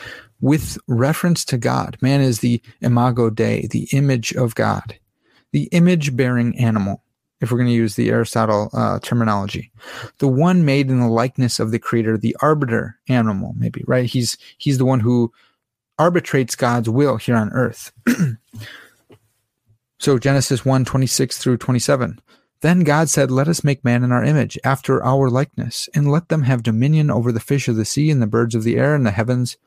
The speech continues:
and over the livestock, and over all the earth, and over every creeping thing that creeps on the earth.' So God created man in his image, in his own image.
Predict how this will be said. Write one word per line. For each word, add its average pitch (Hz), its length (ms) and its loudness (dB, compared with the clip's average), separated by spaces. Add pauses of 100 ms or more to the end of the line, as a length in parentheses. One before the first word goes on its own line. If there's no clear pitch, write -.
(720)
and 147 220 2
over 131 180 2
the 151 80 2
livestock, 147 520 0
and 143 440 0 (380)
over 131 280 2
all 143 340 2
the 135 180 -2
earth, 143 320 0
and 123 300 0
over 123 400 -2 (100)
every 156 320 0
creeping 139 560 -2
thing 127 320 -2
that - 160 -2
creeps - 340 -2
on 113 60 0
the 110 140 0
earth.' 113 340 -6 (380)
So 135 180 0
God 131 300 0
created 131 320 0
man 123 340 2
in 123 140 0
his 117 340 -2
image, 113 420 -2 (680)
in 120 80 2
his 120 120 0
own 143 160 2
image. - 360 -4